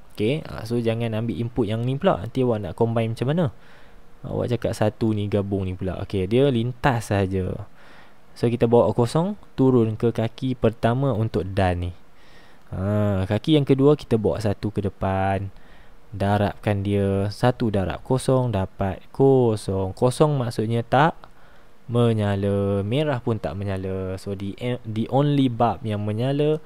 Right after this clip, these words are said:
adalah yellow. Jawapannya A. Okey. Ah, okey. Saya rasa senang je kot, kan. Gate logik ni macam main-main saja. Ah, anak saya pun boleh ni.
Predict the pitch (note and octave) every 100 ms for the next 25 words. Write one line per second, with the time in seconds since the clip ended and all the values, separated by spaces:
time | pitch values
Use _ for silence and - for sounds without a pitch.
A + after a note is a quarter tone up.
0 | - - - - A#2 A#2 G#2+ G2 G#2 B2+
1 | A#2+ - - - - F#2+ G2+ F#2 D#2 E2+
2 | F#2+ - G2+ G2+ F#2 - - - - -
3 | - - - - - - - - - -
4 | - - - - A2+ B2 C#3+ - - -
5 | - - - - F2+ F2+ F#2+ F#2+ F#2+ F#2+
6 | F#2 F2+ F#2 A2 A#2+ G#2 G2 G2 G#2 -
7 | - - - - - - - - F2 F#2
8 | F#2 F#2+ F#2 F2 F2+ F2 E2+ F2+ G2+ A2
9 | G#2 - G#2 F#2+ F#2 - - - - -
10 | - - - - - A#2+ C3 C#3 D3 C3+
11 | D3 C#3+ C#3 - C3+ C3 B2+ A#2+ A2+ G#2+
12 | G2+ A2+ - - A2+ B2 B2+ B2+ G2+ F2+
13 | F2 A2 A#2 A2 G#2 - - - - -
14 | - G2 G2+ G2+ F#2+ F#2+ G#2 - G2+ A2
15 | G#2 G2+ G2+ G2+ F#2+ A2+